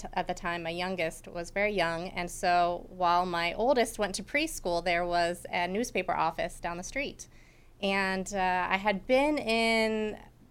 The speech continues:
journalism a little bit, uh, in high school, was in the school paper, and, uh, definitely had an interest in writing. I also really wanted to get to know the community, and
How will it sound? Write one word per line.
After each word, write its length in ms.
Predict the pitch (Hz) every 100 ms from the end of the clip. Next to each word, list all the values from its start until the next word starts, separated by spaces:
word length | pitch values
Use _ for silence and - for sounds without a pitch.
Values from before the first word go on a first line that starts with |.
| -
journalism 500 | 226 226 233 226 214
a 80 | 190
little 240 | 214 226
bit, 400 | 220 220 220 220 -
uh, 140 | 190
in 140 | 185 196
high 160 | 202
school, 180 | 202 208
was 120 | 196
in 80 | 196
the 40 | 180
school 220 | - 220
paper, 720 | 254 254 254 226 220 220 220 - - - - -
and, 580 | 190 190 180 180 180 - 185
uh, 220 | 175 -
definitely 640 | 185 247 208 190 202 190
had 240 | 185 185 185
an 80 |
interest 380 | 180 190 208 196
in 100 | 185
writing. 560 | 180 180 180 175 180 196 - - - - - 214
I 60 |
also 220 | 240 285
really 200 | 269 214
wanted 240 | 202 196 196
to 40 |
get 160 | 185 185
to 100 | -
know 120 | 180
the 80 | 180
community, 720 | 196 165 175 165 165 180 190 -
and 520 | 185 175 170 170